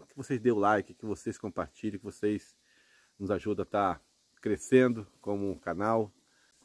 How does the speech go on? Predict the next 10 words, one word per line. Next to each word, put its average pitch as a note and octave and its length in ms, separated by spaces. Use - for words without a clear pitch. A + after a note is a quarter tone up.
Betinho G#2 320
tá A#2 80
ali A2 100
fazendo G#2+ 340
rango. B2 460
Ei, E3+ 460
maravilha! B2+ 760
Fala C#3+ 140
aí, D#3 60
Betinho! F3+ 580